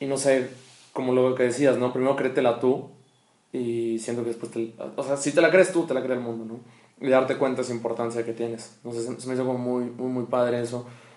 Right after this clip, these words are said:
porque siento que es un problema que todos, siento que todos hemos vivido en algún momento de que decimos, "No, pues a lo mejor no soy tan importante", pero realmente tienes que entender que sí eres alguien importante, ¿no?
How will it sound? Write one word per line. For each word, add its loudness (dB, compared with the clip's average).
porque -2
siento 2
que 0
es 0
un -2
problema 2
que 0
todos, 10
siento -2
que -2
todos 2
hemos -2
vivido 2
en 0
algún -2
momento -2
de -2
que -12
decimos, -8
"No, -4
pues -14
a -8
lo -6
mejor 0
no -4
soy -4
tan -4
importante", -2
pero 4
realmente 4
tienes -2
que -4
entender -2
que -4
sí -2
eres -2
alguien -2
importante, -6
¿no? -6